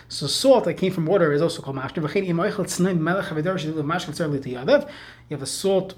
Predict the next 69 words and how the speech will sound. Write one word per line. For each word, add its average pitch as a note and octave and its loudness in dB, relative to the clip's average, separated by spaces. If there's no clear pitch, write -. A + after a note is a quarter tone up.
uh, C#3 -2
that D3 -4
turned - 4
into D#3 2
liquid. E3+ 2
V'ir G3 6
the E3 2
mayim F3 2
shemelech E3 2
ha'yalacha D3 -2
b'shas C#3+ -4
tibo. C#4+ 0
If - -16
it's - -14
liquid, A3 -2
the D3+ -6
b'stam A#3 0
melech B3+ 2
shukarish. G3+ 0
If D3+ -6
it's C#3+ -8
congealed, F#3 0
it's - -14
a C#3+ -12
salt F3+ -2
on D3 -6
top E3+ -2
of D3+ -8
pretzels. F#3 2
Hala E3 -2
ein F#3+ 2
shem F#3 0
mashke F3+ 0
aleim, F#3 0
there's F3 0
no G3 2
mashke G3+ 0
on F3 4
it, F3 0
and E3+ -4
it D#3+ 0
wouldn't E3+ 2
be D3+ 4
a D3+ 4
problem. C3 -2
Now, B2 -8
if - -14
it's - -6
dipped - -4
into C#3+ -2
salt F3+ 4
water, B3 6
like D3+ -2
we D3 0
do F3 0
Pesach D#3 -2
night, A#3+ 2
so E3 0
ignoring F#3 6
the D3 4
salt, C#4+ 8
yeah, G3 2
the E3+ 4
water, G3+ 4
the D3+ -4
water G#3 0
itself E3+ -2
is C#3+ -4
mayim. D3+ -2